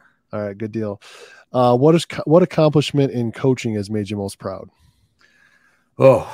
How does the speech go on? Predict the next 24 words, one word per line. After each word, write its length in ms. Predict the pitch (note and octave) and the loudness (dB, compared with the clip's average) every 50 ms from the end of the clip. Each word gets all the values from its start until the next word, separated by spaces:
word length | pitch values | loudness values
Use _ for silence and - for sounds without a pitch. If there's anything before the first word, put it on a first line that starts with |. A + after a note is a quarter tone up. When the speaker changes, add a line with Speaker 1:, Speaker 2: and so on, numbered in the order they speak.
| - C#3 - | -10 -4 -2
Speaker 2:
um, 420 | B2+ B2+ B2+ B2 B2 A#2 A#2 A#2 - - - - C3+ - | 0 2 2 2 2 0 -2 -4 -8 -14 -18 -18 -20 -14
probably, 840 | - - C3 C3+ C#3+ D#3+ D#3 D3+ D3+ D3 C#3 C3+ A#2+ G#2+ A2 - - _ _ _ | 0 2 2 4 4 2 0 4 4 6 6 6 2 0 -6 -14 -18 _ _ _
uh, 380 | G#2 G#2 G2+ G2 F#2+ F#2 F2+ - _ - - - - - | -8 -6 -6 -4 -4 -6 -8 -10 _ -20 -20 -20 -20 -12
it 200 | - A2 G#2+ - | -10 -10 -10 -4
sounds 440 | - C#3+ C3+ C3+ C#3 C3 C3 - | -2 0 2 2 2 0 -2 -6
silly, 400 | - A2 G2 F#2+ G#2+ B2 C3+ C#3 C3 | -10 -8 -6 -6 -4 -6 -6 -8 -8
but 280 | A2 G2+ - F#2 G2 | -6 -6 -6 -6 -6
getting 360 | F#2+ G#2+ A2 A2+ A2 G#2 F#2+ - | -8 -8 -8 -6 -8 -10 -12 -12
my, 240 | - F#2+ F#2 F2+ F2+ | -12 -10 -10 -10 -10
one 160 | - G2 A2+ | -10 -8 -8
of 40 | B2+ | -6
my 80 | A#2+ G#2 | -6 -6
best 320 | F#2 F#2 F#2+ F2 - - | -8 -8 -10 -10 -12 -14
friends, 280 | _ F#2+ F2 E2+ E2 D#2+ | _ -10 -10 -10 -12 -14
his 100 | E2 E2+ | -16 -14
name 160 | F2+ F2 E2+ | -12 -12 -12
is 80 | E2+ - | -14 -16
Parker, 560 | _ _ E2+ E2 D#2+ D#2 _ E2 D#2 D2+ _ _ _ _ _ _ _ _ _ _ | _ _ -12 -12 -12 -12 _ -14 -14 -14 _ _ _ _ _ _ _ _ _ _
um, 280 | - F#2 F2+ E2+ E2+ F2 | -12 -10 -10 -10 -10 -8
getting 240 | F2+ A2+ B2 C3 C3 | -4 -2 0 0 0
him 180 | B2 C3 A#2 A2 | -2 -2 -4 -6
qualified 600 | - - G#2 F#2 G2 G#2 G2+ - G#2+ G2 G2+ G2 - | -8 -8 -6 -4 -2 -4 -4 -4 -6 -6 -6 -6 -8
for 120 | - E2+ | -14 -14
nationals 720 | D#2+ D#2 E2 F2 - - - G#2+ A2+ A#2 A2+ - - - | -14 -12 -12 -14 -14 -12 -12 -10 -10 -10 -12 -16 -20 -20